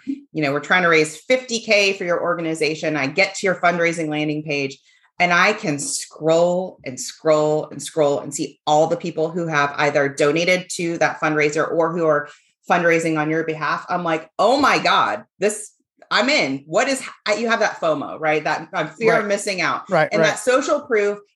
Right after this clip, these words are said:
Speaker 1: that all these people, usually they're friends, you landed there for a reason, they're not strangers. Um, you're, you're seeing that buy-in, right? And that proof of what you're doing works. And it's that third party validation. That's, that's amazing.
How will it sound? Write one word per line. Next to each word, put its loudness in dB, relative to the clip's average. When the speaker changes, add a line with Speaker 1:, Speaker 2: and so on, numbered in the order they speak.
Speaker 1:
that -6
all 4
these -4
people, -2
usually 0
they're 0
friends, 0
you -6
landed 2
there 0
for -4
a -2
reason, -4
they're -6
not -6
strangers. 0
Um, 0
you're, 0
you're 0
seeing 0
that 0
buy-in, -2
right? 2
And 2
that 0
proof 0
of 0
what 0
you're 2
doing -4
works. -4
And 0
it's -2
that 2
third 2
party 2
validation. -2
That's, -10
that's -2
amazing. -10